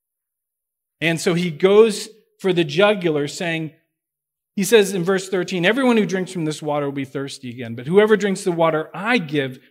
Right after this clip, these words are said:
will never thirst. Indeed, the water I give will well up to eternal life." And the woman says, "Sir, give me this water." She thinks he's talking about the physical water. She has no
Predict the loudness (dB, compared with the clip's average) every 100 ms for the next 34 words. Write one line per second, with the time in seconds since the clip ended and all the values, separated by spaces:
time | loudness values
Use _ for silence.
0 | -2 0 2 2 0 2 0 -2 -8 -8
1 | -12 -16 _ _ _ -6 -2 0 4 4
2 | 4 2 2 2 0 0 -2 2 2 4
3 | 2 0 -6 -6 -4 -4 -4 -4 -6 -10
4 | -16 _ _ 0 4 6 6 6 4 2
5 | 0 0 0 0 2 2 4 2 2 0
6 | 0 -2 -6 -8 -10 -8 -4 -2 -4 -8
7 | -14 _ -6 -4 -4 -2 -2 -2 -4 -2
8 | -2 0 -4 0 0 -2 -4 -4 -2 -2
9 | -4 -6